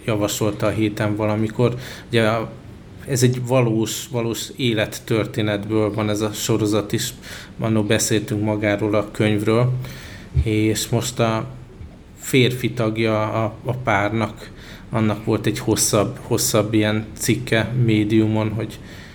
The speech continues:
hogy az ő oldaláról egyrészt, hogy mennyire felelt meg a tévésorozatban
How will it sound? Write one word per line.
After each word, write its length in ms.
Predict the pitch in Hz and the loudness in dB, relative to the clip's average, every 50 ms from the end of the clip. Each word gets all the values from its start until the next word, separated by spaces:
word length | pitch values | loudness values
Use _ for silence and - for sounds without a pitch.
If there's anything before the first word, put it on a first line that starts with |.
| - - - - - - - - - - - - | -20 -20 -20 -20 -20 -20 -20 -20 -20 -20 -14 -8
hogy 420 | - 107 104 104 104 120 113 113 - | -4 -4 -4 -2 -2 -2 -2 0 0
az 180 | 120 123 127 123 | 0 0 0 2
ő 100 | 110 107 | 2 2
oldaláról 720 | 104 104 104 101 110 104 101 101 104 113 113 110 110 110 | 2 2 2 2 2 2 2 2 2 4 4 2 2 2
egyrészt, 420 | 113 110 110 110 113 104 - - | 2 2 2 2 2 2 2 0
hogy 360 | - 120 110 107 104 - - - - - - - - - - - - - - - - | 0 0 0 0 0 -4 -10 -16 -18 -20 -20 -20 -20 -20 -20 -20 -20 -20 -20 -12 -4
mennyire 640 | 139 127 123 117 117 113 107 110 110 107 107 104 - - | 2 2 4 4 4 4 2 2 2 2 0 -2 -4 -10
felelt 500 | - - - 120 107 107 104 101 101 - | -12 -4 -2 0 2 2 2 0 -2 -2
meg 160 | - 110 104 | -4 -4 -2
a 160 | 110 104 98 101 - - | -2 -2 -2 -4 -6 0
tévésorozatban 1900 | - 127 123 117 120 120 113 - - 127 113 117 117 104 110 113 104 101 101 - - - - - - - - - - - 123 117 110 110 110 110 110 | 2 4 4 6 6 4 4 2 0 0 2 2 2 2 2 0 0 -2 -4 -8 -10 -12 -14 -18 -18 -18 -18 -12 -10 -4 -2 0 2 2 2 2 0